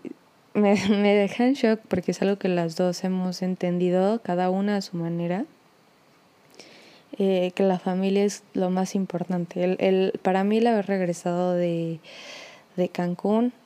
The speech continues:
a, a la Ciudad de México fue un, un gran aprendizaje que tal vez no en este año fue cuando me regresé, pero en este año fue cuando lo, lo viví.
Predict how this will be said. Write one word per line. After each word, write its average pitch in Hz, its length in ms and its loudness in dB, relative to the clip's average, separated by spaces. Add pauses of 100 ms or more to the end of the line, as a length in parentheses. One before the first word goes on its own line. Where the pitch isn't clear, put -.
(140)
a, 175 280 -2
a 175 160 -2
la 170 160 -4
Ciudad 180 280 0
de 208 100 2
México 196 540 -2
fue 185 260 0
un, 180 400 -4
un 190 220 0
gran 185 300 0
aprendizaje 180 680 -2
que 196 100 -2
tal 185 240 -2
vez 196 200 0
no 196 280 0
en 196 120 0
este 190 200 -4
año 185 200 -2
fue 175 120 -4
cuando 180 240 -4
me 175 140 -2
regresé, 165 640 -4 (380)
pero 185 180 0
en 185 180 -2
este 202 320 -4
año 196 300 0
fue 190 180 -6
cuando 190 340 -2
lo, 160 320 -4 (720)
lo 185 200 2
viví. 185 360 0